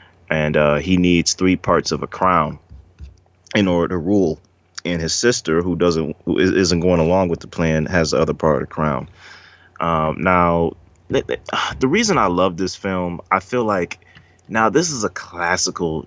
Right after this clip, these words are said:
Del Toro film to me because it, it, it has the, the mythology, set design as always is gorgeous, production design is gorgeous, visual effects, the costume design,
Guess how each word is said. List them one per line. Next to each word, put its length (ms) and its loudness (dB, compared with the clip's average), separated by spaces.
Del 260 2
Toro 420 2
film 300 -2
to 60 -2
me 340 0
because 340 2
it, 240 0
it, 180 0
it 100 -2
has 400 0
the, 240 0
the 160 -8
mythology, 920 0
set 320 0
design 400 2
as 160 -4
always 480 0
is 140 -4
gorgeous, 520 0
production 540 -2
design 360 0
is 120 -6
gorgeous, 520 0
visual 480 2
effects, 520 0
the 100 -8
costume 640 0
design, 680 -2